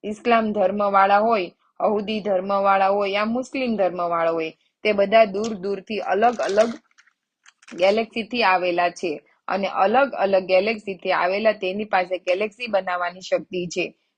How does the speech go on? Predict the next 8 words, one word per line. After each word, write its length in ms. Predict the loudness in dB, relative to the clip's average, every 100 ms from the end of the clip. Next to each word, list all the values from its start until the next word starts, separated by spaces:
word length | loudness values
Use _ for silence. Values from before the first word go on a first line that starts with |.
| 0
નાની 340 | 2 4 2
નાની 320 | 0 0 0
ગેલેક્સી 440 | 2 4 2 -2 -2
બનાવી 440 | 0 0 -2 -2
શકે 380 | -2 -2 0 -2
એટલી 280 | -2 -4 -2
શક્તિ 440 | -2 -2 -4 -6
છે. 340 | -4 -4 -4